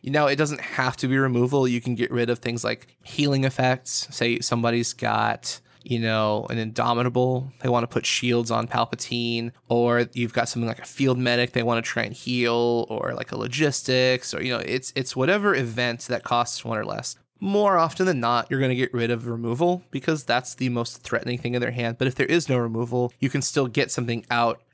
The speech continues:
and your opponent has a four-card hand. It's very rare that you play Friends in Low Places and they don't have an event. But if that's the case, that's even better because then they're probably sitting on only equipment and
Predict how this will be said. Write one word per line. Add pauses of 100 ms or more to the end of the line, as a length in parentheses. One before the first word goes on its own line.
and
your
opponent
has
a
four-card
hand.
It's
very
rare (320)
that
you
play
Friends
in
Low
Places
and
they
don't
have
an
event.
But
if
that's
the
case,
that's
even
better
because (140)
then
they're
probably
sitting
on
only
equipment
and